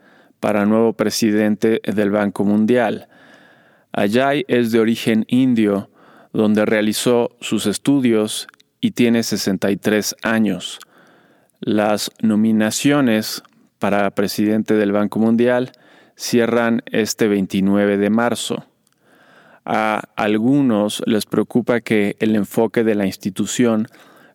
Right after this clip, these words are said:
cambie de pobreza a cambio climático, pues Ajay es de los directivos empresariales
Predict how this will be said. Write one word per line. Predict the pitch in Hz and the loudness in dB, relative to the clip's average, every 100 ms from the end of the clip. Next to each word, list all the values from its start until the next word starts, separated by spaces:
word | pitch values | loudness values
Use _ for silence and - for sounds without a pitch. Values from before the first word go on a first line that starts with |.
| - | -4
cambie | 113 113 113 | 0 2 2
de | 104 104 | 2 0
pobreza | 101 98 113 120 - 135 131 - - | 0 0 0 0 0 -2 -2 -6 -8
a | 98 | -6
cambio | - 101 104 104 | -2 0 0 0
climático, | 120 123 143 147 113 - 101 - _ - - _ | 0 0 0 -2 -6 -4 -6 -6 _ -20 -20 _
pues | 127 117 120 | 0 0 0
Ajay | 113 117 123 123 - | 0 2 2 0 -2
es | 123 120 | 0 2
de | 123 | 2
los | 113 104 | 2 2
directivos | 101 104 98 - 120 120 117 113 - | 0 2 0 0 2 2 0 -2 -4
empresariales | 104 - 104 92 107 104 117 117 110 95 - | -2 0 -2 0 0 2 2 2 0 -2 -4